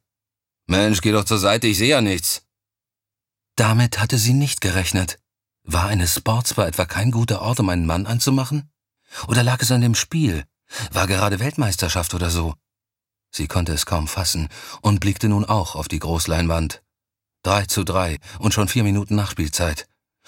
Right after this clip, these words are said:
Um einen Abstieg zu verhindern, müssen sie dieses Spiel unbedingt. Meine Güte, was für ein Scheiß. Kaum eine Frau auf diesem Planeten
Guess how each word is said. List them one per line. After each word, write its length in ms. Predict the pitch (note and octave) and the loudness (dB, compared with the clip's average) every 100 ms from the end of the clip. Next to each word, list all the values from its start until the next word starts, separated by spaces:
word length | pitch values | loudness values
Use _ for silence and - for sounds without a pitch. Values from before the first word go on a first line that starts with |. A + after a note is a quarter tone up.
| - | -2
Um 120 | A2+ | 2
einen 140 | G2+ F#2+ | 2 0
Abstieg 380 | - - F#2+ | -2 -2 0
zu 100 | - | 0
verhindern, 420 | E2+ F2+ F2 F2 E2 - - | 0 0 2 0 -2 -6 2
müssen 300 | B2+ - C#3+ | 2 4 2
sie 120 | A#2+ | 2
dieses 220 | B2 A#2 | 2 2
Spiel 260 | - C3+ A#2 | 2 0 2
unbedingt. 680 | F3 E3 A2+ E3 D3+ - - _ _ _ _ _ _ _ _ _ _ _ _ | 2 2 2 2 2 0 -8 _ _ _ _ _ _ _ _ _ _ _ _
Meine 280 | D2 D2 C#2+ | -4 -4 -4
Güte, 400 | C2+ C#2 C#2 B1 - _ _ - | -6 -6 -8 -10 -14 _ _ -4
was 240 | E2+ - | 0 0
für 160 | - E2 | -2 -6
ein 120 | E2 | -6
Scheiß. 560 | - F2+ B1 - - _ _ _ _ _ _ _ _ | -4 -4 -4 -6 -8 _ _ _ _ _ _ _ _
Kaum 260 | - B2 C3+ | -2 -2 0
eine 180 | F2 E2 | -2 0
Frau 140 | F#2 | -2
auf 120 | F#2 | -2
diesem 180 | G#2 F#2+ | -2 -2
Planeten 460 | F#2 F2+ F#2+ A2+ | 0 0 0 -2